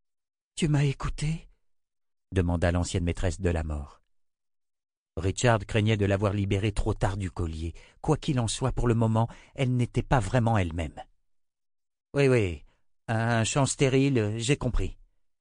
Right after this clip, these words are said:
Nietzsche, détends-toi en attendant que nous t'ayons trouvé un endroit où dormir en paix. Ensuite, tu pourras tout m'expliquer tranquillement. Tu es en sécurité désormais. »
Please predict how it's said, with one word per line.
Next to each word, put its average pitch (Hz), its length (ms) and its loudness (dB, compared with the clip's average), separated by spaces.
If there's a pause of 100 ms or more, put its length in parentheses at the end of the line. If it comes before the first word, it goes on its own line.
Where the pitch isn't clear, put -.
(340)
Nietzsche, 104 500 -2
détends-toi 120 640 0
en 98 120 -2
attendant 107 400 0
que 113 140 -6
nous 104 140 0
t'ayons 113 260 -2
trouvé 123 260 0
un 113 140 0
endroit 113 320 2
où 113 80 2
dormir 110 380 0
en 95 80 0
paix. - 280 -2 (460)
Ensuite, 117 400 -2
tu - 140 -12
pourras 143 240 2
tout - 160 2
m'expliquer 160 580 2
tranquillement. 95 580 -2 (840)
Tu 104 180 4
es 107 80 6
en 110 120 4
sécurité 104 640 -2
désormais. » 82 560 -6